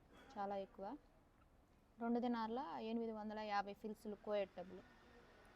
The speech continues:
ఏడు వందలు దాకా అయింది మన ఇండియా డబ్బులు, అదనమాట. హోటల్ ఎదురుగ్గా కూర్చున్నానండి, మళ్ళీ యాడ మిస్ అయిపోతానని చూపిస్తా చూడండి హోటల్.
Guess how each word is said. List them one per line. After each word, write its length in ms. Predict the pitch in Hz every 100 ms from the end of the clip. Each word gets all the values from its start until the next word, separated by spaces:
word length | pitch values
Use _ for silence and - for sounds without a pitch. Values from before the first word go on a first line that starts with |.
| -
ఏడు 140 | 220 233
వందలు 200 | 233 233
దాకా 240 | 208 196
అయింది 200 | 190 190
మన 180 | 190 190
ఇండియా 240 | 190 190
డబ్బులు, 300 | 180 180 180 185 - 220 - - - - - - - -
అదనమాట. 400 | 190 190 185 180 190 - - - - - - - - - - - - - - - - - - - - - - - - - - - - - - - -
హోటల్ 280 | 247 240 254
ఎదురుగ్గా 340 | 226 233 220 226
కూర్చున్నానండి, 760 | 202 - 196 190 196 202 233
మళ్ళీ 320 | 220 208 214
యాడ 320 | 226 214 214 233
మిస్ 280 | 226 214
అయిపోతానని 760 | 226 214 190 185 185 180 190 294 - - -
చూపిస్తా 320 | 202 208 185
చూడండి 360 | 175 180 180 185
హోటల్. 300 | 185 175 185